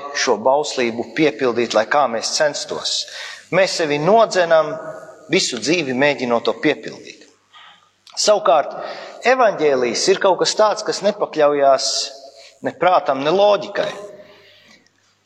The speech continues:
Caur Dieva vārdu bauslība, kura tiek mūsu sirdīs uzspodrināta, kad mēs tojamies Dievam, atjaunota, mēs sākam saprast Dieva gribu attiecībā uz mums, un tā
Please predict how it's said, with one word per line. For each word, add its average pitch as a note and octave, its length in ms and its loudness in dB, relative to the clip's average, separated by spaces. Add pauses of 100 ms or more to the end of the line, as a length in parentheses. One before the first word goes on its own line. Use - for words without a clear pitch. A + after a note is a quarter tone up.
(460)
Caur E3+ 400 2 (280)
Dieva F#3 360 2
vārdu E3+ 520 4
bauslība, D#3 760 0 (400)
kura D3 320 0
tiek D3+ 320 0 (400)
mūsu D#3 240 0
sirdīs C#3+ 440 -2
uzspodrināta, B2 840 0
kad C3 140 -6
mēs B2+ 260 -2
tojamies A#2 560 2
Dievam, A2 380 2 (480)
atjaunota, B2+ 880 0 (560)
mēs D3+ 180 0
sākam G#3 400 0
saprast - 840 -2
Dieva D3 440 2
gribu C#3 380 0
attiecībā G#2+ 560 -2
uz G2 160 -4
mums, A2 260 -2
un G#2+ 100 -6
tā F3+ 120 4